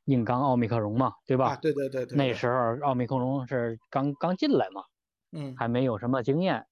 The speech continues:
Speaker 1: 然后这个，这个天津是首当其冲。
Speaker 2: 嗯。
Speaker 1: 当然天津做的就是，不论是这个官方层面上也好，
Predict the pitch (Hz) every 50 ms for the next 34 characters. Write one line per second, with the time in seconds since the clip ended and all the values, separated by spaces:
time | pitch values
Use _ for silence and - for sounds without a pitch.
0 | _ _ - 110 107 110 107 104 110 113 110 107 107 107 107 107 107 110 - -
1 | 120 107 110 110 101 110 110 104 104 107 104 104 104 104 104 104 104 - _ _
2 | _ _ _ _ _ _ - - 117 120 123 123 120 120 117 110 131 117 113 107
3 | 107 104 107 110 135 131 - - 110 107 117 131 131 131 143 131 147 180 196 175
4 | _ _ _ _ _ _ _ _ _ _ _ _ _ _ - 175 156 139 123 110
5 | - - - - _ _ _ _ _ _ - 151 160 175 185 - 185 185 190 190
6 | 190 196 190 165 - - 233 190 139 117 117 110 110 110 110 - _ - 135 123
7 | 117 113 - - 123 117 110 107 107 - _ _ _ _ _ _ - 127 120 135
8 | 151 156 139 123 110 - - 127 120 113 110 131 123 117 110 - 117 113 110 110
9 | 107 107 107 104 104 104 101 _ _ - - - - _ - - 160 185 185 -
10 | - 127 120 117 - 117 107 113 120 113 101 107 110 107 104 110 107 - - 107
11 | 104 104 104 107 107